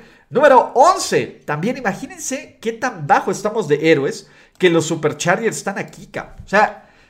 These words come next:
dude, sí, los Chargers tienen a Herbert y Herbert es un chingón, punto. Y, y lo, aunque los fans de los Dolphins no lo quieran admitir, los Chargers tienen,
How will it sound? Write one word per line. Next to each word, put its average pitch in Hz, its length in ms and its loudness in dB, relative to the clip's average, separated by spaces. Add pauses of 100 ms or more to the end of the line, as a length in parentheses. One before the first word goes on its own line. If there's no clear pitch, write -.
(140)
dude, 226 520 4
sí, - 580 -6 (300)
los 202 260 2
Chargers 247 600 -2
tienen 208 180 -8
a 147 100 -6
Herbert 175 380 -6
y 180 120 -8
Herbert 208 260 -4
es 196 140 -8
un 214 180 -16
chingón, 156 480 -8 (200)
punto. 214 400 -4
Y, 156 100 -8
y 165 280 -10
lo, 147 240 -2
aunque 151 220 -2
los 147 200 0
fans 208 220 -6
de 220 80 4
los 170 160 -4
Dolphins 185 380 -6
no 185 80 -6
lo 180 100 -8
quieran 185 240 -8
admitir, 180 560 -10 (460)
los 170 300 -4
Chargers 226 680 0
tienen, 233 500 -10